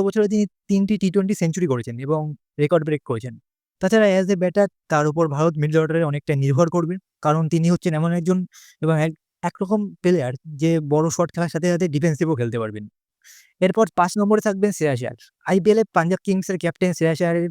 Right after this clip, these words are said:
পাঞ্জাব কিংসে আইপিএল ফাইনালে পৌঁছানোর জন্য অনেক অবদান রয়েছে, আর তার আগে চ্যাম্পিয়ন্স ট্রফিতেও তার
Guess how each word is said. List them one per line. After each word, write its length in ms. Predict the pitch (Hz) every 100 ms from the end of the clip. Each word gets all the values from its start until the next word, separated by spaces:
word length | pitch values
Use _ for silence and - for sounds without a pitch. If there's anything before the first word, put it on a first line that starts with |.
| - _ - _
পাঞ্জাব 280 | 143 147 165
কিংসে 240 | - 156 170
আইপিএল 220 | 143 156 143
ফাইনালে 280 | 139 143 151 156
পৌঁছানোর 280 | 156 151 160 143
জন্য 160 | 151 156 139
অনেক 140 | 147 - _ -
অবদান 320 | 127 143 156 151
রয়েছে, 240 | 143 147 160 _ _ _ _ -
আর 140 | 151 -
তার 160 | 151 156
আগে 180 | 156 170 -
চ্যাম্পিয়ন্স 340 | 151 147 165
ট্রফিতেও 300 | 175 160 170 170
তার 160 | 151